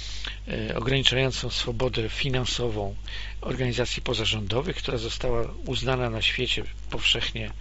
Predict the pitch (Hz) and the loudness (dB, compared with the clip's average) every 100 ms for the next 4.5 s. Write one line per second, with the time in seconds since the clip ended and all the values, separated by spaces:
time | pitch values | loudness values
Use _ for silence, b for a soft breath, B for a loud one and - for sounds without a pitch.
0 | B B B B B B B - 127 - | B B B B B B B -8 -6 -4
1 | 120 110 113 - - 117 110 107 107 - | -2 0 2 2 0 0 0 0 0 -2
2 | 110 104 101 104 104 - - - - - | -2 -2 -2 -2 -2 -4 6 6 6 2
3 | 113 - - - 113 117 110 107 104 101 | -2 -2 -2 -2 -2 -2 -2 -2 -2 -2
4 | 160 175 - 175 | 0 0 0 -2